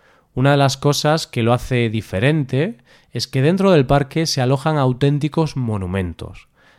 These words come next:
ya que durante mucho tiempo estas tierras pertenecieron a la corona española.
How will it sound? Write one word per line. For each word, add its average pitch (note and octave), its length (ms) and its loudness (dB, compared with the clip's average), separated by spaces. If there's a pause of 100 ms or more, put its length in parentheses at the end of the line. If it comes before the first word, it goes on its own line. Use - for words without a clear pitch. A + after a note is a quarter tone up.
(120)
ya A2+ 120 -2
que B2 120 0
durante A2+ 360 2
mucho C3 320 0
tiempo D3+ 680 0
estas - 500 -8
tierras C#3 540 2 (120)
pertenecieron A#2+ 960 0
a A2 120 -6
la G#2 160 -2
corona B2+ 380 2
española. G2+ 720 -2